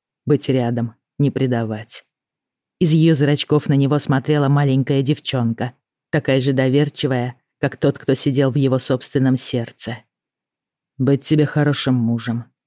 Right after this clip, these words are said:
относиться к тебе и твоим желаниям бережно, уважать, доверять». «Любить», вдруг шепнула она, когда он на мгновение умолк. Ты забыл добавить «любить». Он не забыл.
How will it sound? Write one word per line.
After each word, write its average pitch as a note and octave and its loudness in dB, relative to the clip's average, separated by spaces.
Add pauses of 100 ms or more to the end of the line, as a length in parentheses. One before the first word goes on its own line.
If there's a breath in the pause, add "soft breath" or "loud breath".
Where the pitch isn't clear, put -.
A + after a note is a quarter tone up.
(120)
относиться C3+ 0
к - -18
тебе C3+ 2
и - -12
твоим B2+ 0
желаниям B2+ 2
бережно, A#2 -2 (300)
уважать, B2+ -4 (360)
доверять». B2+ -2 (840)
«Любить», F3+ 0 (480)
вдруг D3 0
шепнула C3 0
она, C3 0 (260)
когда C#3+ 2
он C#3 4
на C#3+ 4
мгновение C3 2
умолк. A#2+ -2 (840)
Ты G#3 4
забыл F#3+ 2
добавить F3+ 0 (240)
«любить». E3+ 0 (800)
Он E3+ 6
не E3+ 6
забыл. C#3 0